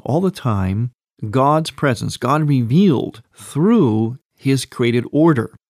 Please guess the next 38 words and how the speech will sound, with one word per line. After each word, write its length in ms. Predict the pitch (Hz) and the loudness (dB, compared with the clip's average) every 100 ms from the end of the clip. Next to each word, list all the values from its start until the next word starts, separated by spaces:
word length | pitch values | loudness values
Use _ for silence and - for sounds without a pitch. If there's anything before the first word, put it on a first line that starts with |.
| _ _ | _ _
In 100 | 151 | -2
a 80 | 147 | 0
sense, 380 | - 208 185 - | 0 0 0 -2
you 80 | 147 | -6
can't 320 | - 185 151 | -2 -4 -2
separate 560 | - 196 190 120 113 | -2 -4 -2 -2 -2
the 120 | 113 117 | -2 -2
invisible 440 | 113 147 139 113 | 2 0 0 -2
God 400 | 110 98 104 113 | -2 -2 -4 -2
from 200 | 135 139 | -2 0
his 260 | 123 123 - | 0 0 -2
visible 400 | 110 110 107 113 | -4 -2 -2 -4
creation. 580 | 127 143 175 - - | -2 0 2 0 -4
He 180 | 104 113 | -4 -2
is 180 | 117 92 - | -2 -4 0
in 200 | 170 180 | 2 2
his 200 | 147 - | 0 -2
creation. 680 | 110 104 95 - - - - _ | -6 -6 -6 -8 -10 -12 -14 _
He 200 | 117 113 | -2 0
became 400 | 117 - 131 120 | -2 0 0 0
incarnate 720 | 120 101 - 170 208 185 113 | -2 -4 -6 -2 0 2 0
into 260 | - 117 107 | -2 -2 -2
his 180 | 104 - | -4 -6
creation. 760 | 107 113 147 151 101 98 123 _ _ _ | -4 0 0 0 -6 -8 -12 _ _ _
And 100 | 127 | 2
as 120 | 135 | 2
a 40 | 127 | 2
result, 480 | 123 185 202 131 - | 2 2 2 2 -2
all 260 | 139 214 277 | -2 2 0
of 80 | |
creation 720 | - 117 104 104 104 107 110 139 - _ | 0 -4 -2 -4 -4 -2 -2 -2 -6 _
connects 540 | 135 131 180 226 - | 0 2 0 -2 -4
us 200 | 117 113 | -4 -4
with 320 | 113 139 147 | -2 -2 -2
God 440 | 120 190 226 - - | -2 0 -2 -6 -6
in 220 | 127 143 | -2 0
varying 420 | 123 117 123 131 123 | 0 0 0 2 0
degrees, 680 | 123 123 185 180 - 120 | 0 0 0 0 -4 -12